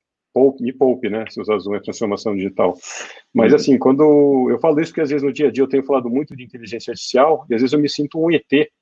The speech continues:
Speaker 1: porque as pessoas não sacaram, eles acham que é um chatbot da famosa pizzaria. E tem um mundo de coisas ali. Então, a minha preocupação é que tem empresa que tá, que a gente comentou de startups, que tá lá na frente, anos luz, e cada vez mais vai ficar.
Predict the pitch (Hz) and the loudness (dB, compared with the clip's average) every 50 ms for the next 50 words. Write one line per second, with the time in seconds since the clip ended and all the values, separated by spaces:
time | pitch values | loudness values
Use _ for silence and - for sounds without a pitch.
0 | _ _ _ _ _ _ _ _ _ - - 127 - 143 139 - 156 - - 170 | _ _ _ _ _ _ _ _ _ -10 -6 0 0 0 2 0 -2 -2 0 0
1 | 151 196 190 - 202 165 - - 156 180 170 139 123 117 110 95 117 127 131 - | 0 0 0 2 0 0 2 2 2 2 2 0 -2 -2 -4 -4 -4 -4 -6 -6
2 | - 165 165 165 175 185 185 196 190 - - 180 185 - 175 131 143 151 151 - | -10 -12 -8 -6 -6 -6 -6 -6 -8 -8 -10 -10 -10 -8 -4 -2 -2 -2 -2 -2
3 | 185 190 196 196 196 - 214 196 175 170 156 - - - 190 - - 220 196 170 | -4 -4 -2 -2 -4 -6 -8 -10 -10 -10 -10 -12 -12 -14 -10 -4 -2 -2 -2 -2
4 | 165 139 - - - _ _ _ _ _ _ _ _ _ - 113 - - 175 202 | -2 -4 -4 -4 -8 _ _ _ _ _ _ _ _ _ -12 -10 -4 -2 0 2
5 | 226 233 226 240 269 247 190 190 202 196 175 127 107 107 104 - - 104 101 101 | 2 4 4 4 4 4 4 4 4 4 2 0 -2 -4 -4 -2 0 0 0 0
6 | 95 90 104 92 98 101 - - 127 151 190 196 160 - _ _ _ _ _ _ | 0 -2 -2 -2 -2 -4 -4 0 0 2 2 0 -2 -4 _ _ _ _ _ _
7 | _ - 107 117 131 131 139 143 - - - - 139 123 - - 170 190 202 165 | _ -4 0 0 0 0 0 -2 -2 -2 -2 -2 -2 -4 -2 -2 -2 -2 0 0
8 | 147 - 127 - 151 165 165 160 - 143 156 165 156 170 147 143 - - 143 139 | 0 -2 -2 -2 -2 -2 -2 0 0 0 0 0 -2 -4 -10 -4 0 2 4 4
9 | 139 131 120 113 - 135 127 - - 131 123 127 131 127 - - 135 123 - - | 6 4 2 2 0 -4 -4 -4 -4 -4 -2 -2 -4 -4 -4 -4 -4 -4 -4 -4
10 | - - - 131 - - 123 127 151 190 190 - - - 127 135 151 147 - - | -8 -8 -10 -10 -4 -2 0 0 2 0 -2 -4 -4 -4 -4 -4 -4 -4 -6 -4
11 | 131 135 156 147 123 - - 131 156 165 135 143 - - 139 127 120 - 135 170 | -4 -2 -2 -4 -6 -6 -2 -2 -2 -2 -2 -6 -4 -4 0 0 0 0 0 -2
12 | 185 151 - 135 131 131 127 107 113 113 - _ - _ - 151 170 165 | -2 -4 -8 -8 -8 -6 -4 -2 -2 -4 -4 _ -8 _ -2 -2 -2 -2